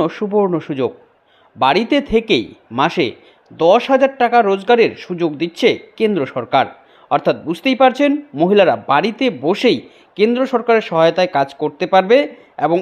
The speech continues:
এই কাজ করে ন্যূনতম দশ হাজার টাকা কিন্তু তারা মাসে আয় করতে পারবে। আরও বিষয় কি কি জানিয়েছে দেখুন।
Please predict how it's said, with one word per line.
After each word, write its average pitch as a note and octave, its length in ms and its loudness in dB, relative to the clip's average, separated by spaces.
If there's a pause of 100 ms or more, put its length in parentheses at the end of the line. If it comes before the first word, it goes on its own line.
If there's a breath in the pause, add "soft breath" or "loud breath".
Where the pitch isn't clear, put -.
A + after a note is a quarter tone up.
এই G3+ 220 0
কাজ D3+ 260 2
করে B3 260 2 (180)
ন্যূনতম F3+ 460 0 (240)
দশ D#3+ 220 2
হাজার G#3 280 0
টাকা D3+ 180 0
কিন্তু D3+ 320 -6
তারা C#3+ 240 2
মাসে C3 300 -4 (140)
আয় C3+ 200 0
করতে - 300 -8
পারবে। B2 320 -2 (560 soft breath)
আরও F#3 180 4
বিষয় B3 300 -2
কি C4 120 -8
কি B3+ 120 -6
জানিয়েছে A3+ 400 0
দেখুন। C4 240 0